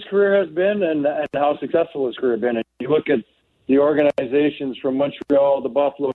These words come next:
to Pittsburgh to Detroit, uh, you know, Chicago, um, you know, it's a pretty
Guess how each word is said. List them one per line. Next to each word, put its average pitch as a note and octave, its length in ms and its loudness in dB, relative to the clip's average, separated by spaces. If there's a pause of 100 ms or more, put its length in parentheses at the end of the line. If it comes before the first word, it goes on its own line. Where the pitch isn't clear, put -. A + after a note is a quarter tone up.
to - 80 -12
Pittsburgh C#3+ 460 -2
to A#2+ 100 -4
Detroit, C3+ 480 0 (720)
uh, B2+ 480 2
you C#3 80 -2
know, C3 260 -2 (720)
Chicago, C#3 720 2 (380)
um, B2 520 0
you C3+ 60 0
know, B2+ 160 4
it's C3 140 -4
a - 20 -6
pretty D3 260 0